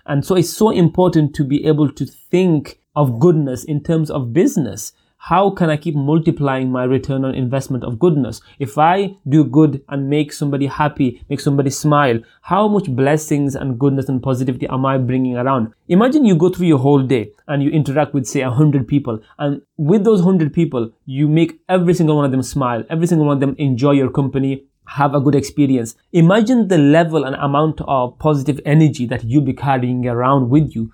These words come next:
that these people have shared and have given to you and, uh, and, uh, thought about you and sent to you.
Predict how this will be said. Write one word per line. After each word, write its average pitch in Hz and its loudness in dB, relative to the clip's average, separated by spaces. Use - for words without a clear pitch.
that 127 -4
these 156 4
people 147 -4
have 120 -4
shared 135 -2
and 123 -6
have 123 -6
given 131 0
to 131 -2
you 120 -2
and, 127 -4
uh, 131 -4
and, 123 -2
uh, 120 0
thought 185 2
about 135 -4
you 127 -6
and 135 -8
sent 240 0
to 170 4
you. 110 -4